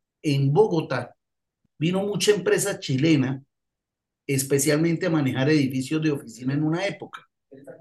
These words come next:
Y ellos fueron los que iniciaron, Aníbal, en el servicio integral. Ellos llegaron y les dijeron, "Mire, yo le administro con vigilancia, aseo, le hago cosquillas en los pies, todo lo que quiera".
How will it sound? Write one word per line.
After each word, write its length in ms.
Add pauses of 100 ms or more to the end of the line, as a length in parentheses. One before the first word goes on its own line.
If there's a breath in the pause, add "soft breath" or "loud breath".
(340)
Y 140
ellos 280
fueron 280
los 220
que 100
iniciaron, 600
Aníbal, 480 (460)
en 160
el 140
servicio 480
integral. 540 (1500)
Ellos 260
llegaron 420
y 40
les 120
dijeron, 300
"Mire, 380 (340)
yo 120
le 80
administro 600
con 200
vigilancia, 760
aseo, 580 (220 soft breath)
le 160
hago 320
cosquillas 600
en 140
los 180
pies, 440
todo 240
lo 120
que 160
quiera". 400